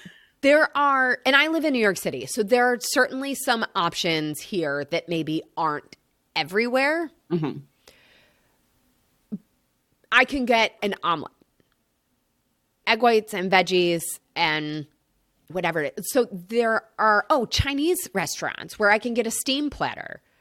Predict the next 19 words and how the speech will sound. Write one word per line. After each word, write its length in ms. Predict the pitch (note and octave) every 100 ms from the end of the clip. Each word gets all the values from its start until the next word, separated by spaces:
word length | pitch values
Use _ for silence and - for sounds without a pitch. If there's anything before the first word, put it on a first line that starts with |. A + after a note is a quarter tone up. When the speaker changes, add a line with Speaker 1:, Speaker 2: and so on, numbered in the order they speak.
| _ _ _ _
Speaker 1:
of 160 | A#3 G#3+
shrimp 380 | - D4 B3+ -
or 100 | G#3
chicken 580 | G3 C4 A#3+ G3+ D#3 D3+ - -
and 380 | F#3 F3 E3+ D#3+ _ -
steamed 320 | - B3+ A#3
vegetables, 720 | G#3 G3+ G3+ F3 E3 D#3 - - - _ -
and 180 | G#3+
then 180 | G#3 F#3+
whatever 260 | G3+ G#3+ G3
sauce 340 | - E3+ E3+
I 100 | D#3+
want, 420 | D#3 D#3 C#3 C3 - _ _ _ _
I 100 | C3
can 160 | C#3+ D#3
put 140 | F#3+
on 100 | D3+
the 60 | D3
side. 280 | - A#2